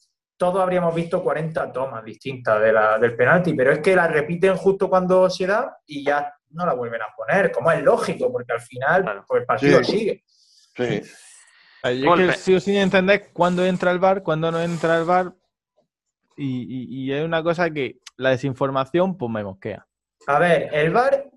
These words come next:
Speaker 1: entra en todas. El var eso lo vio. El var analiza todas las jugadas de ese tipo. Lo que pasa es que el var no, lo-, los árbitros del var no consideraron, por lo que sea,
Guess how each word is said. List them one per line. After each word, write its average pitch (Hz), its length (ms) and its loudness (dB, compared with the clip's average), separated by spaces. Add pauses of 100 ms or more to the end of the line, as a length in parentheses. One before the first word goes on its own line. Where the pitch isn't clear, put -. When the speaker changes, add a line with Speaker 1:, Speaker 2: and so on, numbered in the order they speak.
(200)
Speaker 1:
entra 214 380 -2
en 123 160 -12
todas. 113 540 -6 (840)
El 139 160 0
var 240 200 4
eso 262 220 2
lo 202 120 6
vio. 156 320 2
El 127 120 2
var 220 140 2
analiza 220 580 0
todas 208 280 2
las 175 120 -2
jugadas 160 500 0 (200)
de 131 120 -8
ese 139 200 -10
tipo. - 420 -14 (260)
Lo 147 180 4
que 208 140 4
pasa 240 320 2
es 247 100 -4
que 254 80 4
el 233 100 4
var 247 260 2
no, 202 440 -2 (280)
lo-, 131 200 -4
los 135 160 2
árbitros 214 320 0
del 214 140 2
var 247 220 0
no 196 340 -4
consideraron, 226 920 -2
por 123 260 0
lo 147 200 -2
que 202 120 0
sea, 233 400 0